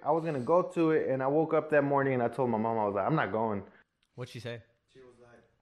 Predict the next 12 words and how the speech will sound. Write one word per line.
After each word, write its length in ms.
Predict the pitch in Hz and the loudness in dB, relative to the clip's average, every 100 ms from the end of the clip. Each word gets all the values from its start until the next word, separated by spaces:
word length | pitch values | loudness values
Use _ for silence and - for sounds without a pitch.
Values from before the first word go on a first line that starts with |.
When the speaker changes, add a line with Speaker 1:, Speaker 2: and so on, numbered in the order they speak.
| _ _ _ _ _ _ _ | _ _ _ _ _ _ _
Speaker 1:
"Why?" 680 | 139 196 247 247 220 143 117 | 6 8 6 4 2 2 0
Like, 200 | 123 123 - | 0 0 -2
and 80 | 117 | -2
I 100 | 147 | 0
was 120 | 143 | 0
like, 280 | 135 123 104 | 2 0 2
"That's 220 | 113 - | 0 0
not 140 | 180 170 | 0 2
what 80 | 170 | 2
I 40 | |
wanna 220 | 170 175 | 2 2
do. 380 | 175 226 120 | 6 6 6